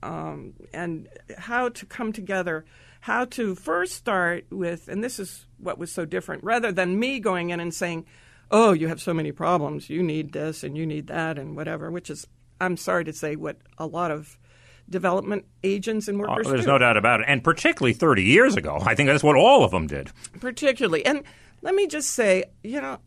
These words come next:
Speaker 1: good intentions.
Speaker 2: Oh, yeah.
Speaker 1: Many good, good intentions. Um, some weren't, perhaps not, more interested in what, uh, you know, what will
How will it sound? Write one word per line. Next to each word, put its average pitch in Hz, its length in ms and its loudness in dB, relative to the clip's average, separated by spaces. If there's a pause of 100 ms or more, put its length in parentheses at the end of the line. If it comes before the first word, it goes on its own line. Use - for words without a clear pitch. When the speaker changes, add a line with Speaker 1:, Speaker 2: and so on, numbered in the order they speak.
(140)
Speaker 1:
good 330 180 -2
intentions. 165 720 -6 (260)
Speaker 2:
Oh, 120 140 6
yeah. 82 200 2 (200)
Speaker 1:
Many 370 400 -2
good, 233 340 2
good 214 300 -4
intentions. 185 800 -4
Um, 160 280 -6
some 180 340 -2
weren't, 170 300 -4
perhaps 170 360 -8
not, 143 320 -6
more 165 380 -8 (560)
interested 185 580 -2
in 170 200 -2
what, 170 220 -2
uh, 160 300 -4
you 190 100 -4
know, 165 120 -4
what 214 180 -4
will 160 240 -6